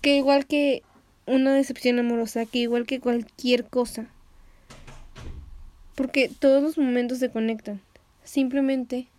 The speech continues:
no nos damos cuenta. ¿Ok? Porque cada uno sería irrevocable y estaría conectado con los otros.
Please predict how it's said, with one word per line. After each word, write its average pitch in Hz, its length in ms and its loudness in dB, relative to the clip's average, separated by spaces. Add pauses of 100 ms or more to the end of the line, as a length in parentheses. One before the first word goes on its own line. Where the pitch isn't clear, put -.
(200)
no 247 140 0
nos 240 180 -2
damos 240 300 -4
cuenta. 233 360 -4 (2250)
¿Ok? 262 200 2 (720)
Porque 269 260 -4
cada 277 220 4
uno 302 160 2
sería 269 240 2
irrevocable 262 560 2
y 247 80 -2
estaría 240 280 -2
conectado 247 540 0
con 226 240 -4
los 202 160 -8
otros. 226 460 -10